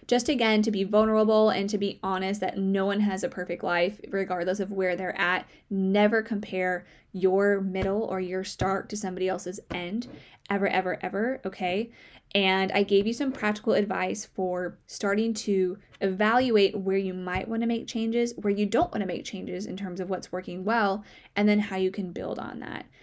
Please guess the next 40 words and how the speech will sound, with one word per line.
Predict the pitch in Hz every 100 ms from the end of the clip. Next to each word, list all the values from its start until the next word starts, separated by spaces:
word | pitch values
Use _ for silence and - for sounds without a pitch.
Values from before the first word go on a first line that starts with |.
| -
So | - 208 190 190 - -
if | 254 254
this | 285 -
has | 240 247
been | 240 226
helpful, | 220 214 208 - 262 294 330 _ _ _
if | 220 220
you | 285
are | 269 -
already | 220 233 247 247
thinking | 240 220 233 226 -
of | 202 196 208
some | 196 185
big | - 214 214
things | 214 214
that | 214 -
you | 202
wanna | 208 202
tackle, | 208 185 208 262 -
or | 262
maybe | 233 254 339
you | 381
want | 302 311
some | - 269
help | - 202 208 - 208
workshopping | 196 196 208 208 196 202 190 196
through, | 190 196 190 202 - - - -
"How | - - 208
do | 202
I | 196
address | 190 190 180 -
this?" | 180 190 -
or, | 185 180 180
"I | 196
just | 190 196 202
can't | 202 -
think | - - 196 196
of | 196
possible | 208 180 185 196 190 190
solutions," | 202 180 180 208 190 180 190